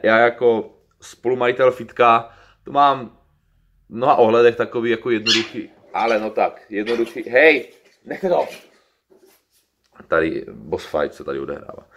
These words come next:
Eh, tak to mám poměrně, poměrně jednoduchý, jo. Mám prostě fitko, tam mám, eh, klienty,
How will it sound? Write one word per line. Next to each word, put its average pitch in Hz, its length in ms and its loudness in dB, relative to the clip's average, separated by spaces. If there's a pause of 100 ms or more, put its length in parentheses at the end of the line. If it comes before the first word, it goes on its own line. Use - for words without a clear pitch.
(480)
Eh, - 20 6
tak 117 140 6
to 147 80 -2
mám 147 160 6
poměrně, 147 480 0
poměrně 139 420 -2
jednoduchý, 113 600 0
jo. 107 300 2 (320)
Mám 127 240 0
prostě 135 280 -6
fitko, - 680 0 (220)
tam 113 160 -4
mám, 110 380 2 (120)
eh, 92 420 2
klienty, 135 840 -2